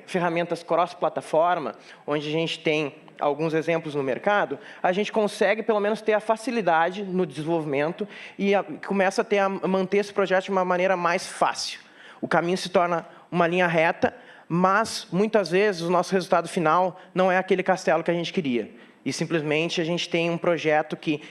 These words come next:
entrega um pouco da visão, mas não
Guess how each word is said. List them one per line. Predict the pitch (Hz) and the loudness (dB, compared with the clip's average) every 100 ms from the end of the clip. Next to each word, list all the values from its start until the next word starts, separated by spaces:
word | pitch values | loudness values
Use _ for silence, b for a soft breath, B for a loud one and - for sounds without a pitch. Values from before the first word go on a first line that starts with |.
| B | B
entrega | 160 160 170 190 | -4 0 0 2
um | 202 | 0
pouco | 196 202 220 233 | 0 0 0 0
da | 202 202 | 0 -2
visão, | 180 147 165 226 - B B B | 0 0 2 -2 -8 B B B
mas | 170 180 180 160 | 0 0 0 -2
não | 180 190 214 | 0 2 0